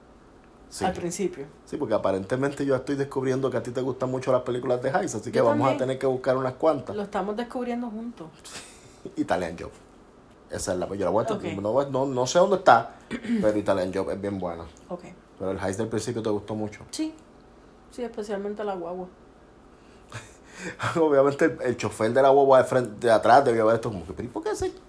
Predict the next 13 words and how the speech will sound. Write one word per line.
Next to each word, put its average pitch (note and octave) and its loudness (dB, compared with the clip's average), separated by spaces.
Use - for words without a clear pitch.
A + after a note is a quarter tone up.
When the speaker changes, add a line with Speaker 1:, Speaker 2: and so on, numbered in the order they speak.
Speaker 2:
¿Qué, C4 -16
qué - -2
él G#4+ 2
hace? C5 2
Exacto, E4 -2
yo C5 2
Speaker 1:
Saliendo G3+ 6
Speaker 2:
no E4+ 4
Speaker 1:
de G4+ 6
Speaker 2:
hubiese F4+ 0
Speaker 1:
ese E3 -4
revolú. B2+ 0
Speaker 2:
yo, B3 4